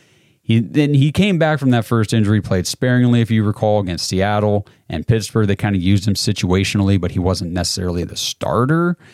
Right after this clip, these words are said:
He didn't play every snap. He came back and he played, I think he started the Denver game,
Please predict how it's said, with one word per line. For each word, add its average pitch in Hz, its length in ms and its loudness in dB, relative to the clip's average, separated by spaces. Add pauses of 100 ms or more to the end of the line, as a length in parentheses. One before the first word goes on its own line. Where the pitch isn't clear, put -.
(440)
He 107 120 0
didn't 104 160 0
play 110 160 2
every 98 160 0
snap. 104 420 0 (680)
He 117 120 2
came 120 300 2
back 113 300 0
and 101 80 0
he 98 120 0
played, 104 380 2
I 98 100 2
think 95 200 0
he 87 80 -2
started 101 420 0
the 82 80 -4
Denver 127 400 0
game, 127 420 2